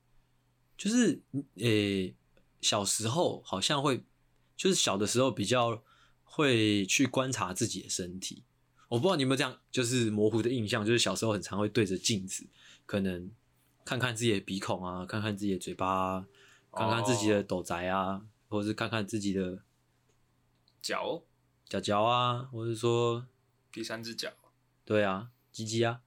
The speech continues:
Speaker 1: 之类的。
Speaker 2: 会啊。
Speaker 1: 会翻开来看啊，
Speaker 2: 其实我现在就会啊。
Speaker 1: 弄一弄啊，转一转，舔一舔，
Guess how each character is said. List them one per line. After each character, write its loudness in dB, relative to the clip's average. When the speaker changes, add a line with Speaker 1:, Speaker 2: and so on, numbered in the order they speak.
Speaker 1:
之 -10
类 -2
的。 -12
Speaker 2:
会 -6
啊。 -12
Speaker 1:
会 0
翻 -2
开 0
来 0
看 -2
啊， -2
Speaker 2:
其 -2
实 0
我 2
现 0
在 -2
就 -2
会 -
啊。 -
Speaker 1:
弄 -2
一 -2
弄 0
啊， -2
转 -2
一 0
转， -2
舔 -8
一 -6
舔， -4